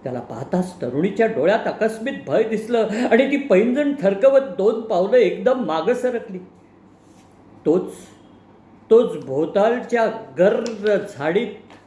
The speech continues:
कोलाहल झाला आणि हातात भीषण शस्त्र घेतलेले अनेक काळे उग्र गिरिजन संतापाने बाहेर आले. त्यांनी त्याच्यावर अनेक प्रहार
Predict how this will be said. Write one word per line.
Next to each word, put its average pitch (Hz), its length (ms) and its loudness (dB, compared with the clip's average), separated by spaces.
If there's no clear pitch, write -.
कोलाहल 143 480 0
झाला 135 400 -8
आणि 226 120 6
हातात 196 600 0
भीषण 233 480 2
शस्त्र 196 520 -2
घेतलेले 180 960 -2
अनेक 277 640 4
काळे 202 720 2
उग्र 254 500 2
गिरिजन 220 480 0
संतापाने 196 880 -2
बाहेर 156 420 0
आले. 165 180 -2
त्यांनी - 220 -18
त्याच्यावर - 440 -8
अनेक 160 400 -2
प्रहार 156 280 0